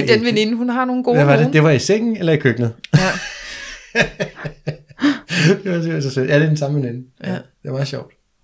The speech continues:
Speaker 2: Så. Nå. <laughs>
Speaker 1: Ja.
Speaker 2: Men det er dejligt, tænker jeg alligevel, at der er nogle unger, der, der, der trods alt kommer med noget.
Speaker 1: Mhm.
Speaker 2: Og de ikke bliver lukket ned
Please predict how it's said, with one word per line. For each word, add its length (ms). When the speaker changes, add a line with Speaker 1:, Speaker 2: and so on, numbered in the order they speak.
Speaker 2:
Så. 140
Nå. 100
<laughs> 380
Speaker 1:
Ja. 200
Speaker 2:
Men 100
det 120
er 60
dejligt, 320
tænker 260
jeg 120
alligevel, 340
at 140
der 80
er 60
nogle 260
unger, 180
der, 220
der, 160
der 120
trods 160
alt 100
kommer 300
med 120
noget. 320
Speaker 1:
Mhm. 440
Speaker 2:
Og 80
de 60
ikke 80
bliver 140
lukket 220
ned 140